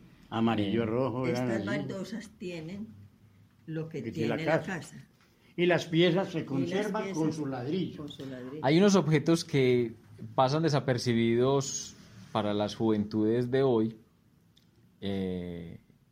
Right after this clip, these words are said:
Speaker 2: y, y son la piedra de machacar o las piedras de trancar la puerta. Y estoy viendo justamente, Alberto, en la entrada de lo que es un museo, y hablaremos ahorita de él,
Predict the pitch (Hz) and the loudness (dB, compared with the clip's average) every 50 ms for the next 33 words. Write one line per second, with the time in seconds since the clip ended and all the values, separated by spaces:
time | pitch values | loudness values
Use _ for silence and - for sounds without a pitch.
0 | _ _ _ _ 120 117 127 131 143 127 120 110 - - 117 110 110 113 117 120 | _ _ _ _ -8 -6 -6 -4 -2 -2 -2 0 0 0 0 0 2 2 2 0
1 | 120 - - - 147 139 139 139 131 127 131 131 131 127 117 107 101 95 92 - | -2 -4 -4 -4 0 4 4 4 4 4 2 0 0 0 0 -2 -2 -4 -6 -6
2 | - - - - 117 127 139 143 143 147 - - - - - _ - - - 120 | -10 -12 -10 -6 -4 -4 -4 -4 -6 -8 -12 -18 -20 -20 -20 _ -20 -10 -4 -2
3 | 113 110 101 95 - - - 110 104 98 104 110 113 104 113 107 - 98 92 87 | 0 0 0 -2 -6 -4 -4 -2 -2 -2 -2 -4 -2 -2 -2 -4 -4 -6 -8 -8
4 | - 90 90 92 95 95 - 117 101 - - - - - - - - - - - | -8 -10 -8 -8 -6 -4 -4 -4 -4 -4 -8 -16 -20 -20 -20 -18 -16 -14 -12 -12
5 | 127 - - - - - - 123 131 131 131 - 139 143 160 180 180 180 175 170 | -12 -14 -18 -20 -20 -6 0 0 2 2 4 4 4 6 6 4 4 4 4 4
6 | 175 170 165 - 170 160 160 156 156 151 - - - 156 156 151 151 147 143 143 | 2 2 2 2 0 2 2 2 0 0 -2 -4 0 2 4 4 4 2 2 2
7 | 147 147 147 143 139 143 151 147 147 139 131 117 113 110 107 104 107 123 117 117 | 4 4 4 2 2 0 0 2 2 2 2 2 2 2 2 0 0 2 2 2
8 | 117 123 131 131 131 131 123 - - 104 104 - - 107 101 113 110 110 110 113 | 4 2 2 0 0 -2 -4 -6 -10 -12 -14 -10 -6 -2 0 2 2 2 2 0
9 | 113 110 127 127 131 131 123 - - 127 123 127 123 120 113 107 104 101 101 101 | 0 0 2 4 4 4 4 4 4 4 4 4 4 4 2 2 2 2 2 2
10 | 101 98 104 117 123 - 127 107 101 101 95 - 120 117 120 117 117 113 113 110 | 2 2 2 2 2 2 2 2 0 0 0 0 0 0 2 2 2 0 0 -2